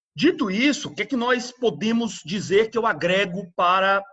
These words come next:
esse investidor com nossas operações? Primeiro ponto que eu acho super interessante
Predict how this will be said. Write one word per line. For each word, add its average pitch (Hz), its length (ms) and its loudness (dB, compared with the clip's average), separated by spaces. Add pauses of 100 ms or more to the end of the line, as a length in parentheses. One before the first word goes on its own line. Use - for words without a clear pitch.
esse 190 220 -4
investidor 180 500 -4
com 196 100 -8
nossas 185 300 -6
operações? 196 720 -6 (120)
Primeiro 330 280 -2
ponto 247 220 -2
que 226 60 -2
eu 196 40 4
acho - 320 -6
super 269 320 -2
interessante 175 800 -8